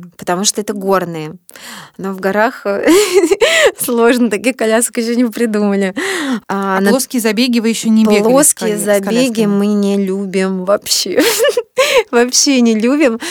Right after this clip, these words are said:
Speaker 1: но тренируемся. Бывают тренировки, естественно, особенно когда мы ездим в командировку, приезжаем в парк, и мы бегаем. Витюшу толкает и папа, и я по очереди. <laughs>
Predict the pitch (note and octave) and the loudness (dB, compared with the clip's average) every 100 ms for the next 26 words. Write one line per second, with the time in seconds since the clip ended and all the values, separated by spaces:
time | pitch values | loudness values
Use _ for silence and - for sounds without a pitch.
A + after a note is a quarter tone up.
0 | - - A3 A3+ G3+ G3 G3 G3 A#3 E4 | -10 -2 2 2 2 -2 -2 0 2 2
1 | D#4+ - G#3+ F#3+ F3+ - G3+ G3+ F3+ F3 | 2 0 -2 -6 -8 -6 -2 2 2 -2
2 | - F3 F3 A3 C4 G#3 G3 - G3 F#3 | -6 -6 -2 -2 -2 -4 -2 -2 -4 -4
3 | F3 E3+ F3 F#3 F3+ F#3 F#3 F3 E3+ E3+ | -6 -4 -4 -4 -6 -6 -2 -2 -2 -4
4 | E3+ F#3 F#3 F3 F3 E3+ - F3 F3+ F#3 | -4 -4 -6 -6 -8 -8 -8 -8 -6 -4
5 | G3 D#4 - G#3 F#3+ _ F#3+ F3 F3+ F3 | -2 -2 -2 -4 -6 _ -6 -4 -2 -4
6 | - G3+ A#3 D4+ G#3 F3+ F3 G3 A#3+ G#3 | -4 -2 0 -2 -6 -8 -4 -4 -2 -4
7 | F#3 F#3 - - - G#3 D4+ - - A#3+ | -6 -8 -16 -20 -10 -6 -2 -2 0 0
8 | A#3 A3+ G3+ G3 C#4+ F4 C#4 B3+ B3 - | 2 0 0 0 0 2 0 0 -2 -4
9 | A#3+ B3+ B3+ G#3 F#3 E3+ - A3+ G#3 F#3+ | -4 -2 -2 0 0 0 2 2 2 2
10 | E4 D4+ C4 - D#4+ | 2 2 0 -2 -4